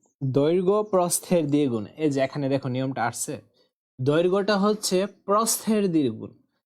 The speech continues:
কিন্তু আমি তো প্রস-, প্রস্থটাই জানি না যে কত।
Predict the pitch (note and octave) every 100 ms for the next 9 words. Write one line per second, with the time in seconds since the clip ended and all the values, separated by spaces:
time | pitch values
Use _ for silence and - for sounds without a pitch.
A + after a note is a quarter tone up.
0 | _ D#3 E3 D#3+ E3+ E3+ F3 F3+ F#3+ F#3
1 | - F#3 - _ _ - F3 F#3 - G3+
2 | G#3+ A3 G3 F#3+ F3 D3+ C#3 B2 C3 B2+
3 | B2